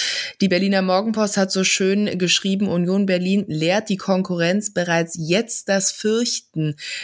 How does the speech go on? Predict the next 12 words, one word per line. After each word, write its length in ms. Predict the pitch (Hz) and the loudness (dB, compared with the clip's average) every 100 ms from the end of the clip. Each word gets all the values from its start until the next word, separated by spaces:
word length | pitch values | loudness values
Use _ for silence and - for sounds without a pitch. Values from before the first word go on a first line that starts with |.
| - | -6
Nina, 200 | 196 190 | 0 0
das 140 | 202 202 | 0 -2
fand 220 | 214 214 | -2 -2
ich 120 | 220 | -2
irgendwie 280 | 190 202 196 | -2 0 2
ganz 220 | 180 180 | 0 0
spannend, 420 | - 175 196 196 | -2 0 0 0
das 160 | 185 - | -2 0
zu 160 | - | 0
lesen, 680 | 170 175 214 233 226 214 170 | 0 0 0 0 0 0 0
weil 320 | 180 180 185 | 0 0 0
Union, 680 | - 190 185 185 202 214 220 | 0 -2 0 0 0 -2 -6